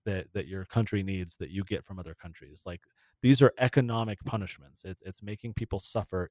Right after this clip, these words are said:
economically, meaning their money, their resources. So that's what sanctions are. And why does it happen? Well, people who support sanctions, they do it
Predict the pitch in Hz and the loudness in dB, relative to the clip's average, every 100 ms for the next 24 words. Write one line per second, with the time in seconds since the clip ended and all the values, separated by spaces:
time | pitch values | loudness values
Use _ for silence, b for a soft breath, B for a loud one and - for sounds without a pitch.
0 | - 120 107 95 95 90 73 80 98 92 | -8 -6 -4 -2 -4 -6 -10 -10 -8 -8
1 | 85 82 92 110 110 104 98 _ _ _ | -8 -6 -2 0 0 -4 -8 _ _ _
2 | - 85 110 110 117 95 - 90 87 - | -4 2 4 4 4 2 0 -6 -6 -12
3 | _ _ _ - 104 107 104 - 104 98 | _ _ _ 2 4 4 0 0 0 0
4 | 95 87 87 - 98 98 107 143 156 170 | -4 -2 -2 -2 -2 4 8 10 10 8
5 | 147 160 220 196 120 113 - 160 196 - | 4 2 2 6 8 8 4 4 4 4
6 | 170 143 - 143 - - 165 - 92 90 | 0 0 6 6 6 0 0 0 -4 -2
7 | 107 101 - 175 113 | 0 6 12 12 12